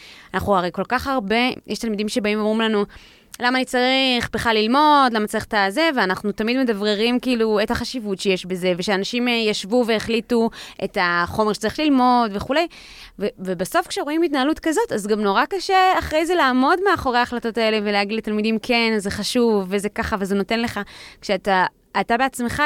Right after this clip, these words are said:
יודע ש-, שבסוף זה לא... אבל סבבה.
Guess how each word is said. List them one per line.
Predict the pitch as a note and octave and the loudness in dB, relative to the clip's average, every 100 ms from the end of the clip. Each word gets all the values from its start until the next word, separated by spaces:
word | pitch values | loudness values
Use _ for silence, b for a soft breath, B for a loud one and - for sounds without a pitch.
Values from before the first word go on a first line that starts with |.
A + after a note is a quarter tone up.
| D#4+ | 2
יודע | D4 A3 F#3 | 2 0 0
ש-, | - F#3+ - | -2 -8 -8
שבסוף | - F3 F3+ F#3 - | -12 -10 -8 -10 -6
זה | F#3 | -4
לא... | F3 F3 E3+ F3+ _ _ _ _ _ - | 0 0 -2 -6 _ _ _ _ _ -8
אבל | G3+ F#3+ F#3 F3+ - | -2 0 0 -2 -8
סבבה. | A#3 F#3+ C#3+ | -2 -2 -2